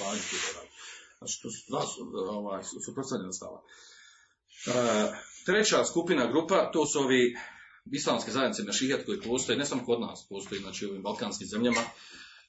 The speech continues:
postoje u Čečeni, postoje u onim, onim, e, ruskim republikama,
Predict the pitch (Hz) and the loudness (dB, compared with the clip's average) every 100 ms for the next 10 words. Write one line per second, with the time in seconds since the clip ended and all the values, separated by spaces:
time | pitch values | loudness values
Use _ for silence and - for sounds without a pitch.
0 | _ 127 120 131 117 113 104 107 107 95 | _ 2 4 4 4 4 2 2 -2 -2
1 | 92 - - _ - 139 127 131 113 104 | -4 -8 -20 _ -2 0 2 4 2 2
2 | 113 117 120 101 98 104 107 104 107 101 | 0 2 2 2 0 0 0 0 -2 -6
3 | 95 98 98 104 139 127 107 98 135 135 | -6 -2 -2 0 0 0 0 0 2 2
4 | 120 120 110 | 2 0 0